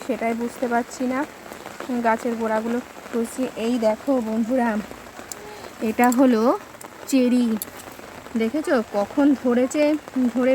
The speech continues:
পেকেছে, আমি বুঝতেও পারিনি। আর এই দেখো, পাখি খেয়ে গেছে, দেখেছো? এটা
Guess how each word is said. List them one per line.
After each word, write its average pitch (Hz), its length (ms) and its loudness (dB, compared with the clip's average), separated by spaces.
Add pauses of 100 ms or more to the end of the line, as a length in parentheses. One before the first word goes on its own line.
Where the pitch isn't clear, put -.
(100)
পেকেছে, 285 440 2 (680)
আমি 233 140 6 (120)
বুঝতেও 247 380 0 (100)
পারিনি। 247 340 4 (460)
আর 214 120 4
এই 208 80 0
দেখো, 214 140 -4 (120)
পাখি 196 280 0 (120)
খেয়ে 208 340 0
গেছে, 226 300 -2
দেখেছো? 302 300 0 (1080)
এটা 233 140 4